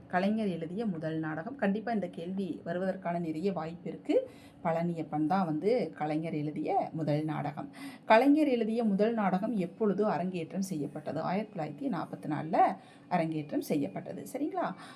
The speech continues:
கலைஞர் எழுதிய தூக்குமேடை என்னும் நாடகத்தில் நடிகர் எம் ஆர் ராதாவின் வேண்டுகோளுக்காக மாணவர் தலைவராக நடித்தவர் யாரு? கருணாநிதி தான் வந்து மாணவர் தலைவராக நடிச்சார். அடுத்து பாருங்க,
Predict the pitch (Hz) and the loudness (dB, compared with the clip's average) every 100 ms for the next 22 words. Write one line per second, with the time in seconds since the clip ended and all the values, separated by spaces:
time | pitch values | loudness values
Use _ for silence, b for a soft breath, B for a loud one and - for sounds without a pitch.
0 | B - 247 285 320 311 226 214 214 226 | B 6 8 8 4 4 4 2 2 0
1 | - 254 269 240 220 220 190 175 165 175 | -2 -6 0 2 2 2 2 2 0 0
2 | 190 220 226 175 175 165 165 262 285 214 | -2 -4 -2 -2 -2 -2 0 2 2 2
3 | 185 175 175 165 160 202 208 185 165 156 | 4 2 2 -2 0 4 4 4 0 -2
4 | 165 - 160 202 262 277 - - 160 143 | -4 -4 -4 -2 0 0 0 -4 -4 -2
5 | 143 131 156 139 143 143 160 156 143 - | -4 -2 -2 -2 -4 -6 -8 -6 -6 -6
6 | - - B B - 190 220 254 247 196 | -8 -10 B B 4 6 6 4 4 2
7 | 180 196 214 165 214 165 160 170 170 - | 2 0 0 0 0 2 2 0 -2 -4
8 | 143 - 139 143 185 196 - - - 151 | -8 -4 -4 -2 2 4 2 -2 -2 0
9 | 139 - 101 - - - - - - - | 0 0 0 -2 -8 -8 -6 -6 -8 -8
10 | - - - 220 269 - 185 175 156 202 | -8 -10 -2 -2 -2 0 0 2 0 0